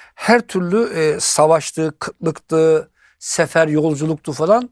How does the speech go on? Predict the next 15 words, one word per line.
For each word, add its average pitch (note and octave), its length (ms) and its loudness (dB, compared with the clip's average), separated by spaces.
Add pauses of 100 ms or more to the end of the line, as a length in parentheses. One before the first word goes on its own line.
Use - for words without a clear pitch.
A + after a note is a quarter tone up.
(480)
bize F#3+ 200 2
bu F#3 60 -4
şartlara, F#3+ 720 -2
e, C3+ 40 -8 (120)
hazırlaması E3+ 560 0
açısından A3 420 -2
da G#3+ 140 0
psikolojik F#3 500 -4
olarak G3+ 340 0 (440)
açlık F3+ 260 -2
korkusunu F3+ 340 0
yeniyoruz C#3+ 220 0
hocam, C3 160 -2
bunu D#3 120 -4
diyeyim. A2+ 200 -4